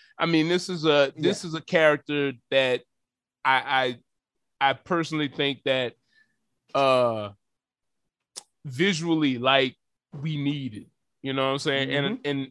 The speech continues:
Speaker 1: and even though it was a Marvel thing, even though we don't own it per se, the perception is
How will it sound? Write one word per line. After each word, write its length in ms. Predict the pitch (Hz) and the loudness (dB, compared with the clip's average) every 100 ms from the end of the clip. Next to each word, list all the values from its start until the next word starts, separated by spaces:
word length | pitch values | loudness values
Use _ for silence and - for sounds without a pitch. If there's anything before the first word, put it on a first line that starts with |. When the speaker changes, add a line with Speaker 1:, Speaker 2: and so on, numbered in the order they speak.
| - | -6
Speaker 1:
and 220 | 143 139 | -6 -4
even 280 | 165 180 190 | -4 -2 2
though 200 | 185 175 | 4 4
it 80 | |
was 160 | 160 160 | 2 0
a 60 | 160 | 0
Marvel 460 | 156 165 156 143 | 4 4 4 -2
thing, 340 | 139 139 120 120 | -6 -6 -6 -6
even 240 | 120 131 143 | -6 -4 0
though 100 | 143 | 2
we 160 | 143 | 2
don't 220 | 143 135 127 | 2 2 0
own 240 | 147 147 | 0 0
it 160 | 131 - | -2 -6
per 220 | 151 127 | -8 -6
se, 600 | - 185 170 135 120 107 _ _ _ | 0 4 4 2 -2 -8 _ _ _
the 60 | 156 | -10
perception 680 | 147 143 - 170 - 160 143 | -4 -4 4 4 4 -2 0
is 360 | 135 127 127 | 2 0 -4